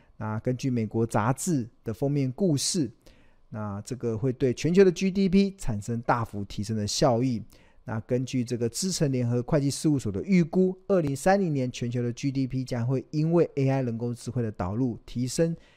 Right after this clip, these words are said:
高达十五点七兆美金的产值，总产值甚至超越过中国加上印度的总和，其中六点六兆美金来自于生产力的提升，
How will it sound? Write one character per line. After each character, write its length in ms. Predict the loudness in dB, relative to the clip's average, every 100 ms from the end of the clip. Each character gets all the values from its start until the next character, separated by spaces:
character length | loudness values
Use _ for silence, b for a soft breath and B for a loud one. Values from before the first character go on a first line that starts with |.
| b
高 200 | 4 4
达 180 | 4 0
十 240 | -4 0 4
五 180 | 4
点 240 | 4 2 0
七 280 | -4 -4 -2
兆 240 | 0 0
美 200 | 0 -4
金 240 | -6 -6 -4
的 100 | -2
产 320 | 0 -2 -2
值， 260 | -8 -8 -10 b b
总 220 | 0 0
产 240 | 2 -2 -2
值 220 | -6 -6
甚 200 | -4 -4
至 140 | -6
超 420 | -6 0 2 2
越 80 | 2
过 320 | 6 6 6 b b b b
中 260 | 0 2 2
国 240 | 0 0
加 240 | 0 -2 -2
上 220 | -4 -4 0
印 240 | 0 0 0
度 180 | 0
的 260 | 0 -6 -10 _ _ -4
总 240 | 0 0
和， 320 | -2 -6 -6 -8 b b b -14
其 140 | -4
中 180 | 0 6
六 160 | 8 8
点 200 | 6 4
六 180 | 6
兆 180 | 8 6
美 200 | 6 0
金 200 | -4 -6
来 160 | -4 -6
自 140 | -4
于 60 | -2
生 200 | 2 2
产 160 | 2
力 140 | 2 2
的 80 | 0
提 240 | -2 -4
升， 240 | -2 -4